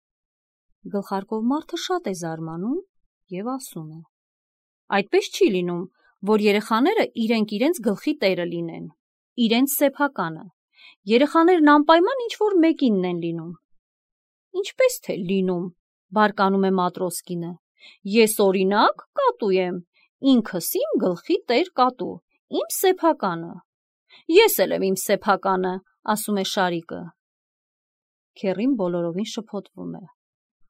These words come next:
Համ կատուներն են խոսում, համ շները։ Ինչ-որ անսովոր մի բան կա այստեղ,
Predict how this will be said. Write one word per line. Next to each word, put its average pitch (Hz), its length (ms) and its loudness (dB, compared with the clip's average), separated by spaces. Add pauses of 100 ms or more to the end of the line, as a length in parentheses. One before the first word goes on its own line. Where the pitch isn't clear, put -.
Համ 208 200 0
կատուներն 185 640 -2
են 269 120 2
խոսում, 247 520 -4 (180)
համ 240 260 -2
շները։ 175 580 -6 (720)
Ինչ-որ 339 460 -4
անսովոր 208 600 -4
մի 190 180 0
բան 185 280 -4
կա 170 140 -8
այստեղ, 170 440 -12